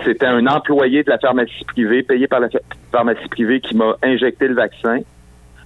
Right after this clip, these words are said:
Euh, mais le coût de la prestation était payé par le gouvernement, donc moi, j'ai rien payé. J'ai eu mes rendez-vous, ça me prenait, euh,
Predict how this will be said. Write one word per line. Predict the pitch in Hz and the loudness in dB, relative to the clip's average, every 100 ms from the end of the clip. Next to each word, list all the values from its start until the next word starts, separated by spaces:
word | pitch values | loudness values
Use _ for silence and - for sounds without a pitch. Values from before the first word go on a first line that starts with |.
| - - - | -20 -8 -2
Euh, | 110 107 | 0 2
mais | 117 131 151 | 2 4 2
le | 147 113 | 2 0
coût | - - 170 | 0 -2 2
de | |
la | 139 | 0
prestation | - 131 117 131 107 143 | 0 -4 -2 0 0 0
était | 139 131 | 0 -2
payé | 120 139 123 131 | -2 0 2 0
par | 139 123 | 2 0
le | 117 | 0
gouvernement, | 113 120 110 135 | 0 0 0 0
donc | 131 - | -2 0
moi, | 131 | -2
j'ai | 113 | 0
rien | 107 104 131 | -2 0 -2
payé. | 135 123 117 131 196 - - - - - - - - - - - | 0 -2 0 -2 -4 -20 -20 -20 -20 -20 -20 -20 -18 -16 -16 -6
J'ai | 104 | 0
eu | 127 | 2
mes | 143 139 | 2 2
rendez-vous, | 127 131 131 117 139 151 | 2 2 2 2 0 0
ça | 131 | 0
me | 113 | -2
prenait, | - 120 123 135 131 120 | 0 0 2 2 4 4
euh, | 110 107 107 104 104 101 95 | 4 4 4 2 2 0 0